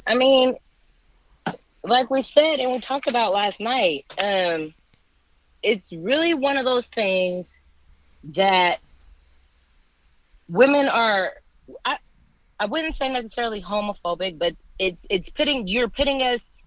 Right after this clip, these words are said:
in a position where we didn't have that option to make that decision for ourselves type thing, you know? Telling me up front, giving me that, that, that truth, okay, you know, I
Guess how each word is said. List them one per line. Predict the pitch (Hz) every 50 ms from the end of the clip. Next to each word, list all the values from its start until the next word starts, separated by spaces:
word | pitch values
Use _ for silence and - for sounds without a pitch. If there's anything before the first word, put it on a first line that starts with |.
| _ -
in | 196 208
a | 202 185
position | - 190 165 147 185 196 - - 208 202 196 185 - - - - - - -
where | 160 156 180 185 185 185 180 175 170 170 165 160 156 - - - _ _ _ _ _ _ _ _ _ _ _
we | 156 156 202 233 233
didn't | 233 226 190 202 190
have | 190 202 214 208 202 190 180
that | 190 185 180
option | 185 190 185 180 - 196 170 -
to | - 185
make | 185 185 160 -
that | 180 170
decision | 156 160 147 - 180 160 165 147 -
for | 175 151
ourselves | 139 127 123 - - 170 143 123 -
type | - - 147 - - _ _
thing, | 139 120 - - - - - - - - - - -
you | - 233 240
know? | 240 240 240 233 226 - - - - - - - - - - - _ _ _ - - - _ - - - _
Telling | - - 320 339 359 359 349
me | 349 339 -
up | 240 269 - -
front, | - 254 269 277 277 226 175 180
giving | 185 240 240 269 254 254
me | 254 254 247 247 247 247 233 - _ _ _ _ - - - - 156
that, | 151 196 208 208 202 202 196 185 - - - 170
that, | 190 190 190 180 175 170
that | 175 185 185 170 -
truth, | - - - 269 269 269 262 - - - - - -
okay, | 190 208 196 - 220 202 202 196 190
you | 196 202
know, | 202 196 190 185
I | - - -